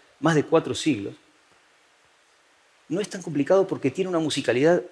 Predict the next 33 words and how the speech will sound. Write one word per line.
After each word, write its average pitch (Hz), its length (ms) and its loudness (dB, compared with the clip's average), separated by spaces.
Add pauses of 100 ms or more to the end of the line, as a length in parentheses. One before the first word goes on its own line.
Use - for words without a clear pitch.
impresionante 123 800 -4
la 95 120 -6
décima. 101 340 -14
Tiene 165 200 -2
un 160 60 -2
tipo 175 240 -4
de 156 100 2
musicalidad, 131 520 2
eh, - 1200 -18 (280)
que 156 80 0
es 156 80 -2
muy 185 160 -2
difícil 190 400 -2
de 151 80 6
describir 135 640 0 (420)
técnicamente. 147 800 2 (640)
Yo 147 140 0
prefiero 170 400 2
que 139 60 -6
ustedes 156 240 0
la 135 80 2
escuchen. 113 440 -10
Entonces 151 300 -4
lo 156 100 -4
que 151 60 -4
voy 165 140 2
a 160 40 2
hacer 196 300 -2
es 127 60 -6
les 120 120 -6
voy 160 160 2
a 156 40 8
recitar - 600 -2